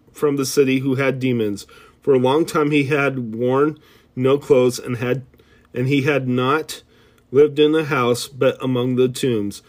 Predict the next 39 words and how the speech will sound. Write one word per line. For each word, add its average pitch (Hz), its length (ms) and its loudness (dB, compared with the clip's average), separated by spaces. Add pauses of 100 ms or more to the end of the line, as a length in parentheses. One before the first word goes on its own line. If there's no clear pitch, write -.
(340)
When 127 480 0
he - 260 -4
saw 185 340 0
Jesus, 135 600 -2
he - 260 -8
cried 147 340 0
out 139 300 -2
and 139 140 -8
fell 131 300 0
down 123 520 -2 (380)
before 131 400 2
him 131 360 -4
and 120 300 -4
said 123 480 0 (200)
with 123 180 -4
a 135 60 2
loud 120 380 0
voice, 113 500 0 (480)
"What 156 240 2
have 185 260 -2
you 175 320 -4
to - 160 -8
do 170 220 -2
with 147 260 2
me, 127 300 0
Jesus, 117 500 -2
Son 151 280 2
of 135 180 -2
the 123 160 2
Most 131 340 -2
High 113 340 -4 (400)
God? 117 440 -2 (420)
I 135 100 2
beg 151 320 2
you, 175 140 -4
do 139 220 -2
not 151 260 2
torment 123 480 -2
me." 87 200 -12